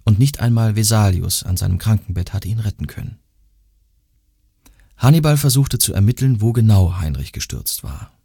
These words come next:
Wahrscheinlich exakt dort, wo jetzt Inspektor Poupy mit einer Topfpflanze stand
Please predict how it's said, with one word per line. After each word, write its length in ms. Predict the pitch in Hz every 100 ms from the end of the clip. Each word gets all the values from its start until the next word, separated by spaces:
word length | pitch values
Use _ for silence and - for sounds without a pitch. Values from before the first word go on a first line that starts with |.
| _ _ -
Wahrscheinlich 600 | 110 113 127 117 117 117
exakt 440 | 104 - 117 - -
dort, 360 | 104 104 -
wo 120 | 107 101
jetzt 400 | 95 107 - -
Inspektor 500 | 113 - 117 - 113
Poupy 460 | 127 - 135 78
mit 200 | 76 -
einer 200 | 87 92
Topfpflanze 640 | - 120 - - 78 73 -
stand 440 | - 76 - -